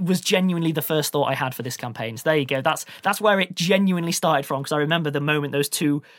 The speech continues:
disparate things clonked together. There is one thing to mention, though, which is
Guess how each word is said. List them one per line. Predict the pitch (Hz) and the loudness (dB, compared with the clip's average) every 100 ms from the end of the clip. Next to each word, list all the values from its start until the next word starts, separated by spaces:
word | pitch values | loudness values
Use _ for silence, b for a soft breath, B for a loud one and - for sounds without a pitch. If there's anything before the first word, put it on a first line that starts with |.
| B - | B -4
disparate | 160 - 151 - | -4 -2 -2 -2
things | 156 139 - | -2 -4 -8
clonked | - 143 - - - | -4 -4 -4 -12 -10
together. | 156 143 127 131 - _ - | -4 -2 -2 -6 -10 _ -4
There | 170 190 196 | 2 4 4
is | 180 | 2
one | 185 | 0
thing | 190 165 160 | 0 -2 -2
to | 147 | -4
mention, | 147 139 143 | -4 -2 -2
though, | 139 | 0
which | 135 135 139 | 0 -2 -2
is | 131 | -4